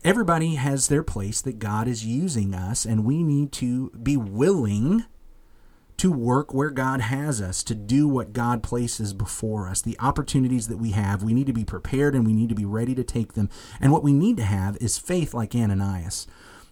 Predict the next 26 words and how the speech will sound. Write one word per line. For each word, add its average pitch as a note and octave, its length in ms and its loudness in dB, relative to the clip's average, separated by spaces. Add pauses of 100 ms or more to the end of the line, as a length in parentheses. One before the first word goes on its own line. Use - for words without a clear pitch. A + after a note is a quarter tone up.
(260)
Ananias C#3 640 2
here, G2+ 320 -4
I, A#2+ 240 0
I B2+ 80 -2
know E3 460 2
that B2+ 320 -4
he B2 100 -2
starts F3 320 -2
in D3+ 80 2
this B2 140 2
place A#2+ 320 -2
of G2 100 -4
fear. A#2 500 0
"Are A2+ 80 -2
you A2 140 -2
sure E3+ 320 0
this C3 160 0
is A#2+ 120 -4
who B2+ 80 -2
you A2+ 140 0
want A2+ 140 0
me A2 60 0
to G2+ 60 -4
go G2+ 120 -2
talk G#2+ 320 -4
to?" - 220 -8